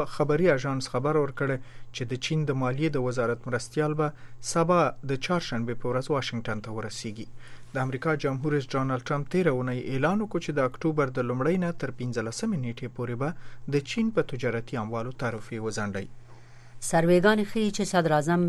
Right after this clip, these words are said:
Speaker 2: بنیامین نتانیاهو د لیکود ګوند کاندید او د بلو ان وایټ ګوند کاندید د پوځ پخوانی قومندان بني ګانتس د رایو په ترلاسه کولو کې د یو بل سره اوږه په اوږه روان دي. ټاکل کیږي چې وبخښئ، اټکل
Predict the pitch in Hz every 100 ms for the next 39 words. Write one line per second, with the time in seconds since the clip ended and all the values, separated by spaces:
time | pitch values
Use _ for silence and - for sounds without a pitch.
0 | 160 151 147 156 160 151 156 143 143 131
1 | 160 160 147 147 - 160 151 147 143 143
2 | - 135 135 175 - - - - 170 170
3 | 175 160 196 208 - 180 165 180 214 185
4 | 156 143 - 143 139 135 - - - 160
5 | - 202 196 - 175 160 190 190 151 139
6 | 139 156 170 175 - - - 165 156 147
7 | 139 160 175 - - - - - 165 175
8 | 180 214 214 196 185 156 147 147 131 143
9 | 156 160 - 160 147 147 143 135 160 151
10 | 156 151 - - - 175 170 208 151 143
11 | 135 131 135 131 - - - - - 131
12 | 147 - 165 160 - 170 160 - - -
13 | - - - - - - 175 143 127 -
14 | - - 185 - 269